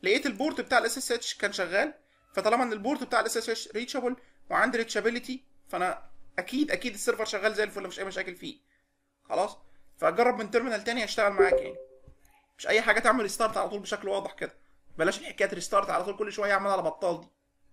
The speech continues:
ماشي؟ آه، يعني أحيانًا بيكون المشكلة في الكلاينت يعني. طيب، تعالى كده نبص عندنا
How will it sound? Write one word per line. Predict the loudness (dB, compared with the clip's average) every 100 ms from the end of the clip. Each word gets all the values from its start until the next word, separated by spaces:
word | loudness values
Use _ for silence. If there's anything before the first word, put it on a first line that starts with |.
| _ -10
ماشي؟ | -8 -8 -10 -18 -20 -20 -20 _ _ _ _ _ _ -6
آه، | 0 2 4 4 4
يعني | 0 -8 -8
أحيانًا | 2 4 4
بيكون | 0 -2 -2
المشكلة | -4 -6
في | -6
الكلاينت | -6 -2 -2 -2 -12
يعني. | -20 -20 -20 _ _ -4
طيب، | -4 0
تعالى | 4 4
كده | 4 4 2
نبص | 0 -4 -2 0 0
عندنا | 0 -4 -8